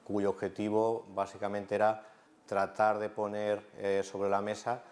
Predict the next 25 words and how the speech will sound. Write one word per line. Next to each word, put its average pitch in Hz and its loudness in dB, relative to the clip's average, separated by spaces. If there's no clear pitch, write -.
una 101 -2
serie 104 2
de 90 4
buenas 92 0
prácticas - -4
y 98 -6
de 98 0
indicadores 104 0
que 107 2
te 110 0
ayudan 113 0
a 101 -6
mejorar 98 2
en 95 -2
la 95 -2
logística 101 -4
de 104 0
tu 98 -4
empresa, 104 -4
minimizando 104 -2
los 95 -2
costes - -6
que 92 -4
puedas 85 -4
tener. - -12